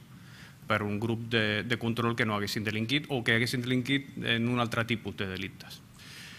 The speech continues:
Eh, respecte a la variable, si tenien percepció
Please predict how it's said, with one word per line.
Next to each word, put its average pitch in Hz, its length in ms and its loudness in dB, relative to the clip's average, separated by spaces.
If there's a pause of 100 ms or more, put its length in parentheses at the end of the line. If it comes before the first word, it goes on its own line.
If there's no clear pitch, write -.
(160)
Eh, 120 240 6
respecte 127 360 6
a 120 180 10
la 117 140 8
variable, 143 500 8 (920)
si - 200 2
tenien 135 300 6
percepció 139 640 4